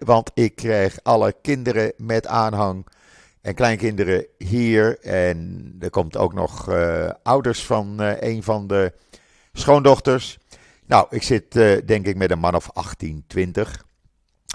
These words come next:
Dus jullie begrijpen, dat wordt, eh,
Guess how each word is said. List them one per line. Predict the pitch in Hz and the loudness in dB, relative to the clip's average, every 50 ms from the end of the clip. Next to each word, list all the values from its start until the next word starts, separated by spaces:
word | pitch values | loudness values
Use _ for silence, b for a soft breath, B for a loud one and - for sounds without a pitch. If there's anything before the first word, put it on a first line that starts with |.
| b b b b b b b b | b b b b b b b b
Dus | b 104 139 139 127 - - - - | b 8 8 8 8 6 2 -4 -6
jullie | - 120 131 143 139 131 | -2 0 2 2 4 4
begrijpen, | 123 95 143 131 123 123 117 - 131 123 120 - - 98 | 4 4 6 8 8 8 8 8 8 8 8 6 4 4
dat | 120 107 104 92 | 6 6 6 4
wordt, | 92 90 98 98 95 98 98 - - | 2 2 4 4 4 4 2 -2 -6
eh, | - - 104 98 95 90 87 85 85 85 | -8 -4 0 0 2 2 2 2 0 0